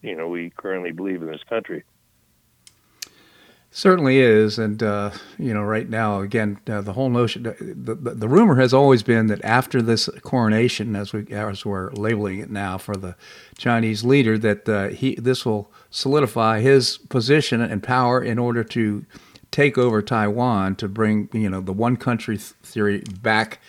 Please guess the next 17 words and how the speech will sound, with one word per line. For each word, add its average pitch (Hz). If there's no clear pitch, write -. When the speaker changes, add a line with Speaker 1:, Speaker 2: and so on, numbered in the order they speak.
Speaker 2:
and, 107
uh, 98
uh, 101
take, -
uh, 107
military 110
action 92
in 104
order 104
to, 92
to 104
accomplish 110
that. 92
That 135
was 165
the 151
rumor, 139